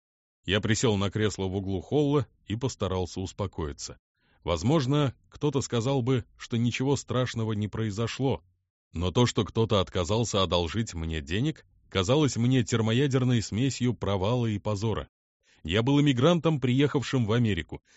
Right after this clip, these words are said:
Я учился в престижных школах, работал в крупных компаниях. Я гордился тем положением в обществе, которого мне удалось добиться за эти годы. Просить у незнакомца денег и так было непросто,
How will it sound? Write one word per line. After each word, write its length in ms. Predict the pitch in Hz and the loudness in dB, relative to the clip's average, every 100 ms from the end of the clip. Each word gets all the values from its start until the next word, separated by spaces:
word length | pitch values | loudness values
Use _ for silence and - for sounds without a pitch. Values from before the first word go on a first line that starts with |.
| _ | _
Я 180 | 90 123 | 2 4
учился 460 | 135 170 180 165 | 4 2 2 0
в 40 | 131 | 0
престижных 640 | 135 127 170 151 131 127 | -2 0 -2 0 0 0
школах, 560 | - - 139 90 - _ - | -6 -2 0 0 -4 _ -4
работал 460 | 90 101 139 139 113 | 0 4 6 4 2
в 80 | - | 0
крупных 460 | 113 120 117 - | -2 2 0 0
компаниях. 720 | 123 117 - 143 95 69 - _ _ - | -2 -2 0 0 0 -4 -10 _ _ 0
Я 160 | 104 | 2
гордился 560 | 104 110 104 139 - 123 | 4 2 2 2 2 -2
тем 260 | - 123 | 0 0
положением 600 | 104 110 107 117 110 95 | 2 0 2 0 0 0
в 60 | 85 | -2
обществе, 480 | 123 - 135 - 123 | -2 -2 -2 -2 -2
которого 440 | 98 113 117 110 | -2 -2 0 0
мне 220 | 101 95 | 0 -2
удалось 440 | 113 101 101 110 82 | -2 0 0 -2 -2
добиться 500 | 90 78 113 - 113 | -4 -2 -6 -4 -4
за 140 | 90 | -2
эти 240 | 87 85 110 | -2 -4 -6
годы. 420 | 117 147 82 - _ _ _ | -4 -2 -4 -8 _ _ _
Просить 360 | - 90 120 104 | -2 0 0 0
у 40 | |
незнакомца 680 | 95 95 87 82 120 110 92 | -2 -2 -2 -2 -2 -2 -4
денег 400 | 76 92 139 120 _ _ | -2 -2 -2 -4 _ _
и 120 | 87 95 | -8 -4
так 320 | 101 139 147 | -2 -2 0
было 200 | 151 131 | 2 2
непросто, 600 | 120 120 135 110 - | 2 2 0 -2 -8